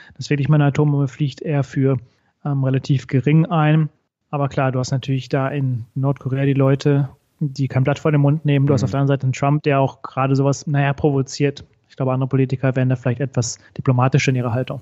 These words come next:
Speaker 2: Mhm.
Speaker 1: Da kann man nur hoffen, dass dann vielleicht irgendwie andere Politiker in dieser Welt versuchen, dieses halt zumindest zu beschwichtigen. Oder wie auch jetzt unser Außenminister Gabriel gesagt hat, dass man natürlich auch da mal mit Nordkorea sprechen sollte, um vielleicht andere,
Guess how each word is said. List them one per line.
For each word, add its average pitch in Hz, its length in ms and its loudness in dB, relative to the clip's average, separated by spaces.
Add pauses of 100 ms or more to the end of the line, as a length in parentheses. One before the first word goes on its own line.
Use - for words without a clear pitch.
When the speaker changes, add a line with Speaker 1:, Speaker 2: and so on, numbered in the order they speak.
(140)
Speaker 2:
Mhm. 98 420 -2 (880)
Speaker 1:
Da 160 80 0
kann 160 80 2
man 160 80 4
nur 151 100 4
hoffen, 165 220 0
dass 151 140 -2
dann 147 120 0
vielleicht 139 340 -2
irgendwie 143 200 -4
andere 139 260 0
Politiker 139 460 0
in 135 60 0
dieser 127 240 -2
Welt 135 360 0 (140)
versuchen, 139 500 0
dieses 127 280 -2
halt 131 120 -2
zumindest 131 360 -4
zu 135 80 -2
beschwichtigen. 135 580 0 (600)
Oder 135 160 0
wie 135 100 2
auch 131 220 -2
jetzt - 320 -4
unser 123 380 -4
Außenminister 131 520 0
Gabriel 135 340 2
gesagt 127 340 -2
hat, 131 160 -2 (340)
dass 139 140 -2
man 139 80 2
natürlich 135 140 4
auch - 80 0
da 135 200 -2
mal 139 140 2
mit 131 160 -2
Nordkorea 135 600 0
sprechen 135 360 -2
sollte, 131 300 2
um 131 100 -2
vielleicht 127 320 -4
andere, 131 360 0